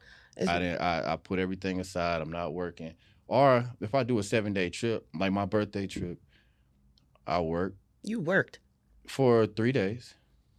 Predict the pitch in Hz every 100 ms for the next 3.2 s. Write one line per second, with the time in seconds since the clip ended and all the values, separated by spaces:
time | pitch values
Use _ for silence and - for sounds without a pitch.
0 | - - 104 117 - 202 185 - 82 -
1 | 73 82 - - 196 330 - 370 - -
2 | - _ 80 85 - 104 104 - 131 120
3 | - 135